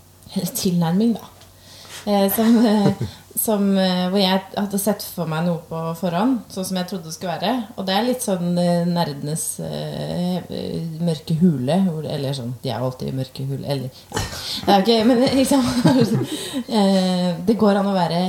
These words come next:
hundre prosent normal og ganske kul faktisk, eh, å spille rollespill da.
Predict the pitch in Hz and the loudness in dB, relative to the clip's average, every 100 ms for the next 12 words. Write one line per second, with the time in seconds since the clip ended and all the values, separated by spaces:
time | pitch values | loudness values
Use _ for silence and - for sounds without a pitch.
0 | 190 208 - 208 147 190 175 190 185 233 | -2 -6 -4 -4 -4 -6 -4 -2 0 2
1 | 220 190 - - 196 262 285 - 294 - | 2 2 0 0 0 2 -4 -4 -8 -4
2 | 233 208 202 202 208 185 175 175 180 170 | -2 0 0 0 -2 0 0 0 0 0
3 | - 277 | -2 0